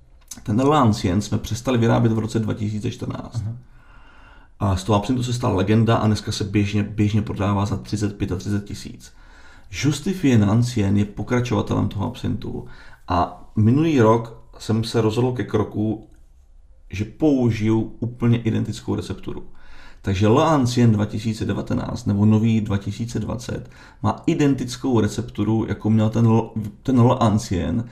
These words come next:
Speaker 1: který stojí pětatřicet tisíc. Ale lidi to vědí, je to napsané na webu, obsahuje to stejnou recepturu, ten absint je naprosto identický. Ale všichni chtějí ten původní L'Ancien kvůli tomu, kvůli té lahvi, která už nikdy nebude, kvůli té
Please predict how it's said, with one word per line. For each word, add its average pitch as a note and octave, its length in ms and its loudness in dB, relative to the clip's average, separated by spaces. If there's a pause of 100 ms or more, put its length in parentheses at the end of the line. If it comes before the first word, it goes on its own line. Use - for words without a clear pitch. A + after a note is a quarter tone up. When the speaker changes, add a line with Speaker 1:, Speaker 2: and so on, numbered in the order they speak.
(200)
Speaker 1:
který A2+ 220 0
stojí A#2+ 220 2
pětatřicet A#2+ 680 0
tisíc. A#2+ 520 -10 (760)
Ale A2 200 4
lidi C3+ 200 4
to D3+ 140 0
vědí, G#2 320 2
je F2 100 -2
to A#2+ 80 -2
napsané B2 340 0
na B2 100 4
webu, A#2+ 360 0
obsahuje A#2+ 420 2
to A#2+ 100 0
stejnou B2+ 400 0
recepturu, A#2+ 400 0
ten G2+ 160 -2
absint A#2+ 300 0
je A#2+ 60 6
naprosto B2 480 -2
identický. - 760 -6 (440)
Ale G2+ 160 0
všichni - 520 -4
chtějí A2+ 600 0
ten A2 180 -2
původní A2+ 520 0
L'Ancien G2 800 -2 (260)
kvůli B2+ 260 0
tomu, B2+ 340 0
kvůli A2+ 280 0
té A2 300 -4
lahvi, A2+ 340 2
která G#2+ 220 0
už A2 100 0
nikdy G#2+ 220 0
nebude, G#2 400 -4 (300)
kvůli G#2+ 180 0
té G#2 120 -4